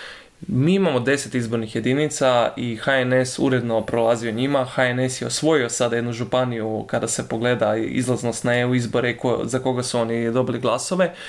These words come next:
I oni su i dalje u poziciji da mogu izboriti mjesto u parlamentu. E, ne možda tako jednostavno kao prije, ali i dalje su tu negdje. I to je dva posto na razini cijele države. Međutim, oni su zapravo stra-,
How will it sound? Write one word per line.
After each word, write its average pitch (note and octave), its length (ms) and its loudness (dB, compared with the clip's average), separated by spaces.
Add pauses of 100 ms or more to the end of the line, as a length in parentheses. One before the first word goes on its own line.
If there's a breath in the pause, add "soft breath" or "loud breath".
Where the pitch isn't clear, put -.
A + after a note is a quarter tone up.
(220 loud breath)
I C#3 120 4
oni F#3 140 4
su - 140 0
i - 40 2
dalje F#3+ 300 4
u G#3 120 0
poziciji E3 480 0
da C#3 140 4
mogu E3 320 2
izboriti C3+ 440 2
mjesto B2+ 460 2
u B2 200 -2
parlamentu. B2+ 720 0 (360 loud breath)
E, - 60 2 (440)
ne C#3 460 4
možda C3+ 280 0
tako C#3 260 0
jednostavno B2+ 580 0
kao A#2 280 2
prije, D3 400 0 (220 loud breath)
ali B2 260 0
i B2 40 2
dalje F#3+ 260 2
su C#3 220 -2
tu F3 140 2
negdje. A#2+ 380 2
I A2 60 -4
to D#3 140 2
je E3+ 240 2
dva D3 280 2
posto D3+ 340 0
na B2+ 120 4
razini B2+ 360 2
cijele C3+ 200 2
države. B2 340 0
Međutim, D3 380 -2
oni D#3+ 160 2
su D3+ 160 -4
zapravo D#3 360 2
stra-, C#3+ 280 2